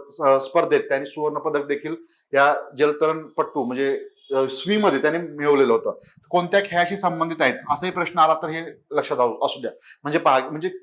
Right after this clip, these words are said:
वेगवेगळ्या अँगलने जे क्वेश्चन येतील या टॉपिक विषयी जर कुठलाही प्रश्न आला, या माहितीच्या बाहेरचं नसेल हे निश्चितपणे मी इथे तुम्हाला सांगू शकतो आणि त्यामुळेच आपल्याला ते व्यवस्थितच नोट करायचं आहे, लक्षात घ्या.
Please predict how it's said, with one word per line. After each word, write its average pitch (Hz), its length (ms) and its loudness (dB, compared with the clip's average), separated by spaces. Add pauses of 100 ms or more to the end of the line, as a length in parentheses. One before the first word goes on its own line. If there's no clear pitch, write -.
(180)
वेगवेगळ्या 214 460 6
अँगलने 220 320 2
जे 208 100 -2
क्वेश्चन 196 360 -2
येतील 165 360 -2
या 165 80 6
टॉपिक 165 340 2
विषयी 170 180 -2
जर 175 120 0
कुठलाही 208 360 0
प्रश्न 196 340 -4
आला, 156 220 6 (340)
या 196 100 6
माहितीच्या 185 360 2
बाहेरचं 175 340 2
नसेल 170 220 -2
हे 180 60 2
निश्चितपणे 165 460 -4
मी 160 100 -4
इथे 147 120 -10
तुम्हाला 147 220 4
सांगू 135 240 0
शकतो 123 280 -2
आणि 131 160 0
त्यामुळेच 156 340 2
आपल्याला 147 360 4
ते 180 100 2 (340)
व्यवस्थितच 208 600 2
नोट 160 260 -2
करायचं 131 320 4
आहे, 131 100 2
लक्षात 143 240 -2
घ्या. 117 180 -6